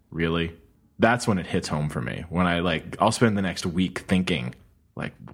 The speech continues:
"Fuck, maybe I'm just a total asshole and I shouldn't have said that. Or maybe I should think about the way I approach whatever."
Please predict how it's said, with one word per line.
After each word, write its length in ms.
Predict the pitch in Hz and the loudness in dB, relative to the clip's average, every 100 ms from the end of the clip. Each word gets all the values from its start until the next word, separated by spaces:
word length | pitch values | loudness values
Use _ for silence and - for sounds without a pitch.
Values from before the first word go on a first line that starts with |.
| - - _ _ _ | -20 -20 _ _ _
"Fuck, 300 | - 107 87 | -10 -6 -2
maybe 180 | 92 | 2
I'm 120 | 101 90 | 2 0
just 180 | - | -4
a 20 | 87 | -6
total 260 | 87 - | -4 -4
asshole 500 | - - - - - - | -6 -6 -8 -10 -10 -10
and 60 | |
I 20 | |
shouldn't 240 | - - - | -8 -6 -6
have 80 | 69 | -6
said 220 | - - | -8 -8
that. 220 | - - | -10 -10
Or 40 | - | -6
maybe 160 | 82 | -4
I 40 | 78 | -4
should 180 | - | -6
think 140 | - 82 | -6 -4
about 180 | 78 - | -6 -4
the 80 | |
way 160 | 73 80 | -2 -2
I 60 | - | -2
approach 440 | - 76 73 - - | -4 -6 -6 -8 -12
whatever." 480 | - - 82 - | -6 -2 -2 -4